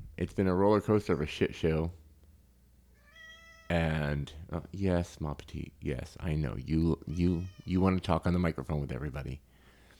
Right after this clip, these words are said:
Um, yeah, it's been a roller coaster of a shit show.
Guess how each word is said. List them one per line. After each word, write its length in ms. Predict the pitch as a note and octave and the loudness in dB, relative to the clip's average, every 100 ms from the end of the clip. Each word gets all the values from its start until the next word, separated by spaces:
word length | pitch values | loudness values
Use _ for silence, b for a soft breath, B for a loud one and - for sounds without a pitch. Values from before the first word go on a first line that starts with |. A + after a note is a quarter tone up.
| B B B B B B B B B B B B _ _ _ _ _ _ _ _ _ _ | B B B B B B B B B B B B _ _ _ _ _ _ _ _ _ _
Um, 640 | F#2+ F2 D#2+ D#2 D#2 D2+ D2+ - - - - _ _ _ _ _ _ _ _ _ _ _ _ - _ - | 6 8 8 6 4 0 -4 -12 -20 -20 -20 _ _ _ _ _ _ _ _ _ _ _ _ -20 _ 4
yeah, 280 | F#2 D2+ - | 6 6 4
it's 180 | A#2+ - | 0 2
been 160 | F3+ | 2
a 40 | E3 | 4
roller 240 | B2 A2+ | 4 4
coaster 320 | A2+ G2 - | 4 2 2
of 40 | D#2 | -4
a 60 | |
shit 240 | D#2 - - | -4 -6 -8
show. 240 | - - | -12 -14